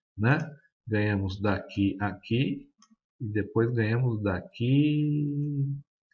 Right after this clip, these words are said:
lá, né? Não sei se eu tô traçando certo isso aí. Vamos espichar isso aqui pra cá pra ver. Mais ou menos, tá? Desconsidera essa partezinha aqui de baixo. Ah, então já deu um bom lucro também. E agora a gente pode perder isso aqui, arriscar perder isso aqui? Podemos.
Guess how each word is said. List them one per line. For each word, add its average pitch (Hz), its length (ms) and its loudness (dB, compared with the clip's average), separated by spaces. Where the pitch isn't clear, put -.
lá, 104 440 0
né? 117 220 -2
Não 113 80 -6
sei 110 160 -2
se - 80 -6
eu 101 80 -4
tô 98 140 -4
traçando 92 420 -4
certo 92 360 -6
isso - 120 -2
aí. 127 160 2
Vamos 113 200 -6
espichar - 360 -8
isso - 140 -10
aqui 98 160 -10
pra 95 220 -8
cá - 200 -6
pra 123 160 -6
ver. 90 280 -8
Mais 135 240 2
ou 127 120 0
menos, 82 300 -4
tá? 104 140 -2
Desconsidera 104 580 -2
essa - 180 -4
partezinha 90 480 -4
aqui 95 140 -6
de 92 100 -4
baixo. - 360 -10
Ah, 110 200 4
então 143 260 8
já 160 160 10
deu 127 180 8
um 120 120 4
bom 151 180 10
lucro 143 340 10
também. 180 520 8
E - 80 -2
agora 143 380 8
a - 20 8
gente 196 280 4
pode 180 320 12
perder 120 240 6
isso 120 120 2
aqui, 175 220 2
arriscar 120 420 4
perder 113 220 2
isso 135 140 -2
aqui? 131 120 -6
Podemos. 101 720 2